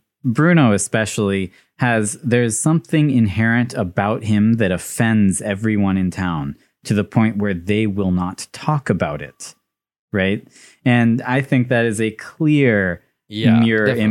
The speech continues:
Speaker 1: image of someone being gay, right? 'Cause that's how it has been for most of, like, Western media culture.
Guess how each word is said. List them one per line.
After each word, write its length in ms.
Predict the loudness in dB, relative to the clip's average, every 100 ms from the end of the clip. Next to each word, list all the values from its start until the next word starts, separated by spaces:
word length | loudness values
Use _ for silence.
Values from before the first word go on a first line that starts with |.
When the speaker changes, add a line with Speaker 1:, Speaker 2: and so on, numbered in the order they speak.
| 0
Speaker 1:
image 220 | -2 -6
of 400 | -4 -2 -2 -4
someone 560 | -8 -2 0 2 0 -2
being 340 | -2 -4 -4 -6
gay, 320 | -8 -12 -18 _
right? 260 | -4 -2 -2
'Cause 180 | -2 -2 -8 -4
that's 220 | -2 0
how 160 | 0 2
it 100 | 2
has 180 | 0 0
been 400 | 0 2 2 -2 -6
for 80 | -2
most 300 | 0 -2 -2
of, 80 | 0
like, 180 | 0
Western 800 | 0 -4 -4 -2 0 2 0 -2 -6 _
media 460 | 4 4 4 2 2
culture. 600 | 0 0 0 0 0